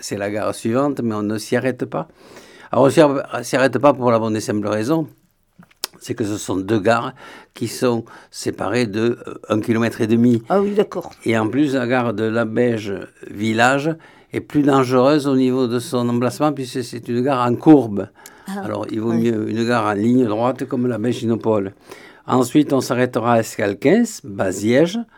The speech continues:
Speaker 1: Villefranche de Lauragais, Castelnaudary, Bram, Carcassonne, Lézignan-Corbière, Narbonne, et on fera Narbonne sept sans arrêt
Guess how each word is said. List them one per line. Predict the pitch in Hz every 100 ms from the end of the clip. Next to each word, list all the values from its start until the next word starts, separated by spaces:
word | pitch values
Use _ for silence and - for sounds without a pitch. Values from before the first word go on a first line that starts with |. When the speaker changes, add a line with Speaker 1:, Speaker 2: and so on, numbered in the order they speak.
| _ _ _ -
Speaker 1:
Villefranche | 104 139 127 127 127 123
de | 117 113
Lauragais, | 107 104 95 110 214 233 -
Castelnaudary, | 156 - 147 127 117 107 95 98 123 208 _ _ _ _ -
Bram, | 104 117 170 226 - _ -
Carcassonne, | 170 - 147 - 123 139 196 220 -
Lézignan-Corbière, | 165 180 170 170 143 120 104 104 117 139 190 190 _ _ _ -
Narbonne, | 175 160 135 120 123 190 196 _ - _ _
et | -
on | 156
fera | 139 139 160
Narbonne | 156 160 151 147 123
sept | 113 151 165 190
sans | 151 202 196
arrêt | 165 110 117 185